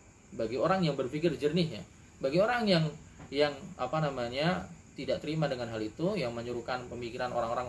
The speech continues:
feminisme, oh, perempuan itu harus sama dengan laki-laki, kesetaraan gender,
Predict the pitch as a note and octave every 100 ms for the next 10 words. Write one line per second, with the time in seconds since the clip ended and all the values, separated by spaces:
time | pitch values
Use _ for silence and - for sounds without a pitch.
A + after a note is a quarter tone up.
0 | A#2+ A#2 A#2+ A#2+ C3 B2+ F3+ - - F#3
1 | E3 D3+ B2+ B2+ B2 C#3 A#2 A#2+ - A#2
2 | A#2 A#2+ A#2 A2+ A2 A2 G#2 A2+ A2+ G#2+
3 | - G#2+ G2+ - - - - A#2+ A#2+ A#2+
4 | A#2 A2 A2+ A#2 A#2 B2 G#2